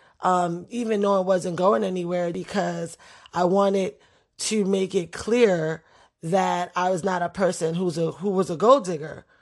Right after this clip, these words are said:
Um, and though I'm, I'm still not a gold digger, I don't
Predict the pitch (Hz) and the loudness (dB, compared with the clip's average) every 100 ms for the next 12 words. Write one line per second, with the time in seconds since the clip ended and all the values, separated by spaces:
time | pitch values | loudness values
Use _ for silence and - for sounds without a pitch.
0 | _ _ _ 185 180 175 170 165 - _ | _ _ _ -4 -4 -4 -6 -10 -14 _
1 | _ 202 196 190 220 254 202 185 - - | _ -2 0 4 6 6 2 -2 -6 -12
2 | 147 - - 233 202 170 156 170 170 165 | -12 -10 0 2 2 0 -2 -2 -2 -2
3 | 160 151 156 151 147 _ _ - 165 165 | -4 -4 -6 -12 -14 _ _ -2 0 0
4 | 151 107 _ _ _ _ _ _ - 202 | -2 -10 _ _ _ _ _ _ 4 4
5 | 196 | 4